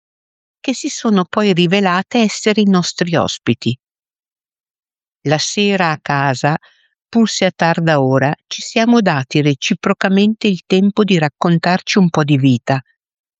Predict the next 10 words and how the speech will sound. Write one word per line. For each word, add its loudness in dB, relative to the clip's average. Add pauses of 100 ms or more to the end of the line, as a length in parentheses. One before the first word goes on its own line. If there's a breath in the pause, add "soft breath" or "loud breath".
riprendendo 2
l'indomani 2
mattina -2
a -4
colazione. -4 (1200)
L'ascolto 0
di 0
semplici -2
storie -2
familiari -2